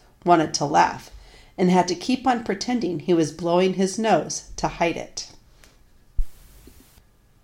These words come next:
As soon as they had said good night to the professor and gone upstairs on the first night,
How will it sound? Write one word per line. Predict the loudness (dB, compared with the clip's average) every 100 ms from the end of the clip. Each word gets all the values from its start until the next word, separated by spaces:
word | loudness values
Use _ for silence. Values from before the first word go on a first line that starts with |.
| _ _ _ _ _ 2
As | 2 4
soon | 0 0
as | -2 -2
they | -2
had | -2
said | 0 0
good | 2 0
night | 0 -2 -4
to | -6
the | -4
professor | -4 0 0 0 -12 -20 _ 0
and | 2 4
gone | 4 2
upstairs | -2 0 2 2 2
on | -4
the |
first | -4 -4 -4 -4
night, | -6 -8